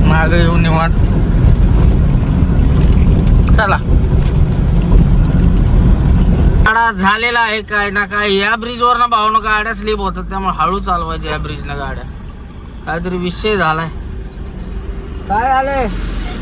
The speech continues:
गाडी स्लिप होते इथं, स्लिप होऊन इकडं तिकडं जाते. माझी पण दोन वेळा झालेली, त्यामुळे इकडं ना या ब्रिजवर काय ना काय लफडा झाला असणार आहे, स्लिपचाच झाला असेल. गाडी इकडे इकडे ठोकल्या असतील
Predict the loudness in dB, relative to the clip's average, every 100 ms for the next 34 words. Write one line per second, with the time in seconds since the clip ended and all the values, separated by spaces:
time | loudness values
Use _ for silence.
0 | -10 -8 -8 -6 -8 -6 -6 -6 -4 -2
1 | 0 0 0 -2 -2 -2 0 0 0 0
2 | 0 -2 -2 -2 -2 0 0 0 -2 -4
3 | -2 -2 0 -2 -4 -6 -2 -2 -2 -4
4 | -4 -2 -2 -2 -2 -2 -2 -4 -6 -8
5 | -8 -8 -8 -4 -2 -2 -2 -2 0 0
6 | 0 0 0 0 0 -2 -2 -2 -4 -10
7 | -10 -12 -8 -4 -2 -2 -2 -2 -2 -2
8 | 0 0 -2 -2 -4 -4 -4 -6 -8 -8
9 | -6 -6 -4 -4 -4 -8 -8 -6 -4 -2
10 | -4 -4 -8 -8 -8 -10 -10 -10 -10 -10